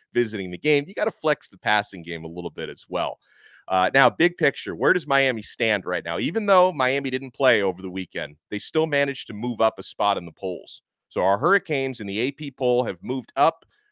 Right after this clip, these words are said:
from number eighteen to number seventeen. And that move up was aided by losses to Duke,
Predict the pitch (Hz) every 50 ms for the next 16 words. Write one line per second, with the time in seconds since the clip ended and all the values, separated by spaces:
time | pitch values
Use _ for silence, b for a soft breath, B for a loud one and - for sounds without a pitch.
0 | _ - 110 104 104 110 117 113 95 98 95 113 151 175 - - - 165 170 185
1 | 180 170 - - 104 110 120 139 170 175 - - 220 220 226 208 226 214 208 -
2 | 165 143 123 104 80 73 71 - _ _ _ _ _ _ _ _ _ - 117 113
3 | 113 110 110 107 104 120 131 143 165 160 147 147 175 190 180 151 165 175 180 -
4 | - 113 110 - - 147 151 175 190 170 165 147 127 - 139 139 139 139 139 139
5 | 117 107 123 131 143 160 165 - - - 165 160 160 156 - - - 160 156 156
6 | 156 156 156 131 - 139 170 214 233 -